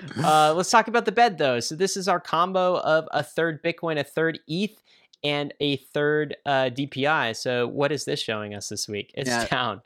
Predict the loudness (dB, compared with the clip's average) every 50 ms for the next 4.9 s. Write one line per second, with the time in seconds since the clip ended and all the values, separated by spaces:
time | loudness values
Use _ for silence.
0 | -14 -10 -6 -4 -2 0 2 4 4 4 4 2 2 0 0 -2 -2 2 2 2
1 | 2 2 2 4 4 4 2 0 0 0 0 0 0 2 2 2 2 2 0 -2
2 | 0 2 2 2 4 2 2 0 0 0 0 2 2 2 2 2 2 2 2 2
3 | 0 0 0 -2 0 0 -2 -4 -2 -2 0 0 0 0 0 -2 -2 -2 -2 -4
4 | -4 -2 -2 -2 -2 -2 -2 -2 -4 -4 -2 -2 -2 0 0 -2 -2 -4